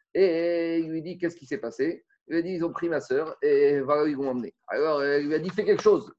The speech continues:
T'es baranès, toi. Fais quelque chose, Rabbi Meir. » Il a dit, « Écoute, je vais essayer de la sortir, mais je ne pourrai réussir à faire quelque chose que si elle n'a pas fait de bêtises. » C'est Agmara d'Avodazara Daf Yud Zayin Amud Aleph. Et l'Agmara raconte qu'il a été.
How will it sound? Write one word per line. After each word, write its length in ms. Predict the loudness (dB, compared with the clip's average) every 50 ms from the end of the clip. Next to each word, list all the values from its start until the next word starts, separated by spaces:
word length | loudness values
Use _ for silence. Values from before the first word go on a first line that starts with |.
| -2
T'es 100 | -2 2
baranès, 500 | 4 6 6 6 6 6 6 4 2 2
toi. 160 | 0 -2 -2 -2
Fais 100 | -2 -2
quelque 160 | 0 0 2
chose, 160 | 2 2 4
Rabbi 200 | 2 0 -2 -2
Meir. » 240 | -2 -2 -2 -2 -4 -6 _ _ _ _ _ -20 -20 _ _ -2
Il 100 | 0 0
a 40 |
dit, « 100 | 2 2 0
Écoute, 280 | -2 -2 -4 -4 -4 -6 -20 _ _ _ _ _ _ _ _ _ _ _ -12
je 180 | -10 -6 -4 -2
vais 120 | -2 -2
essayer 240 | -2 -2 -2 -2 0
de 60 | 2
la 80 | 2 2
sortir, 440 | 2 0 -2 -2 -4 -4 -4 -4
mais 260 | -2 -2 0 0 -2 -4 _ _ _ _ _ _ _ -6
je 160 | 0 2 2
ne 80 | 2
pourrai 280 | 2 0 2 2 4 4
réussir 360 | 4 4 2 2 2 0 0
à 20 | 0
faire 140 | 0 -2
quelque 180 | -2 -4 -4 0
chose 220 | 0 0 0 0
que 100 | -2 -6
si 140 | -4 -2 -2
elle 80 | -2 -2
n'a 100 | -2 0
pas 140 | 0 0 0
fait 100 | 2 0
de 80 | 0
bêtises. » 360 | 0 0 -2 -4 -6 -10 -4
C'est 80 | -2 -2
Agmara 260 | 0 0 -2 -2 0
d'Avodazara 580 | 2 2 2 0 0 -2 -2 0 0 -2 -2 0
Daf 240 | 0 -2 -2 -2 -8
Yud 120 | -10 -6
Zayin 220 | -2 -2 -2 -2 -2
Amud 200 | -4 -4 -2 -2
Aleph. 180 | -4 -4 -6 _ _ _ _ _ -20 -20 _ _ _ 0
Et 160 | 2 2 4
l'Agmara 520 | 4 2 2 2 2 2 4 4 4 2 2
raconte 440 | 0 -4 -6 -4 -4 -6 -6 -4 -2
qu'il 240 | -2 -2 0 0
a 60 | 0 -2
été. 320 | 0 -2 -4 -6 -6